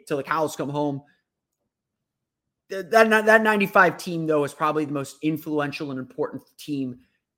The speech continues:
in franchise history for a number of reasons. And Shaquille O'Neal is a big reason for it and, and is a huge, huge presence on this team. So thirty-two deserves to hang in the rafters. And, and again,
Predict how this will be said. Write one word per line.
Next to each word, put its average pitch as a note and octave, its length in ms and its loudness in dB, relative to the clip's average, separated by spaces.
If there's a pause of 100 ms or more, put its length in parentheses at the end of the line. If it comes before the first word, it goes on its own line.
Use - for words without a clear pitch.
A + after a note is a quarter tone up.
in F3+ 220 0
franchise D3+ 580 -4
history C3+ 300 -10
for - 240 -8
a C3+ 100 -6
number B2+ 380 -8
of - 80 -14
reasons. - 340 -20
And B2 80 -16
Shaquille F#3+ 340 0
O'Neal D#3+ 460 0 (400)
is D3+ 160 0
a C#3 280 -4
big D#3+ 280 2
reason C#3 380 -4
for B2+ 320 -6
it - 160 -8
and, B2+ 300 -10
and C3 120 -6
is B2+ 120 -8
a B2+ 120 -8
huge, F#3 760 -4 (200)
huge E3 460 -6
presence C3+ 720 -4 (480)
on E3 240 6
this D3+ 180 -2
team. B2+ 160 -12
So - 140 -12
thirty-two F3+ 840 2 (440)
deserves F#3 560 6
to E3 120 -4
hang E3 260 -6
in D#3 120 -4
the D3 80 -2
rafters. C#3 500 -6
And, E3+ 120 -6
and F#3+ 200 -6
again, G3 340 0